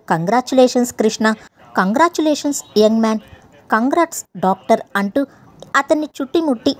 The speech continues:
అభినందించారు. "వెళదామా?" అంది కళ్యాణి. "ఊ" అన్నాడు కృష్ణ.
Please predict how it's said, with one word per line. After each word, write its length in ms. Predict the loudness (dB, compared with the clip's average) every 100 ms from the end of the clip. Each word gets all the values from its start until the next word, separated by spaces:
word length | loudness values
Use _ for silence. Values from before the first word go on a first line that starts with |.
| -2
అభినందించారు. 760 | 0 2 2 2 0 2 2 0 -4 -8
"వెళదామా?" 500 | -2 0 2 2 2
అంది 200 | 0 -2
కళ్యాణి. 460 | 0 0 2 0 -2 -8 _ _ 2
"ఊ" 180 | 4
అన్నాడు 340 | 4 4 4 2
కృష్ణ. 420 | 0 -2 0 -2